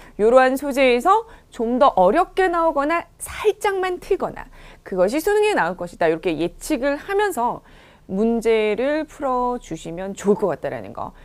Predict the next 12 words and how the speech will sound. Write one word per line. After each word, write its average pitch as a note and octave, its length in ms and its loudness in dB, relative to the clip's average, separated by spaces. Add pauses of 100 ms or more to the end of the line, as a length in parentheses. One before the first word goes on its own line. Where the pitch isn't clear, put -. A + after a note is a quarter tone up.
(440)
트렌드를 D4 760 0 (360)
분석해보자라는 G3+ 960 -8
것입니다. - 520 -16 (160)
자, A3 180 2 (100)
그러면 G#3+ 380 -2 (400)
탄화수소가 D4+ 800 -2
십칠 - 300 -6
번에 C#4 220 0
배치가 A#3 520 -4
되어 A3 240 4
있기 F#3+ 320 -6
때문에 G#3+ 480 0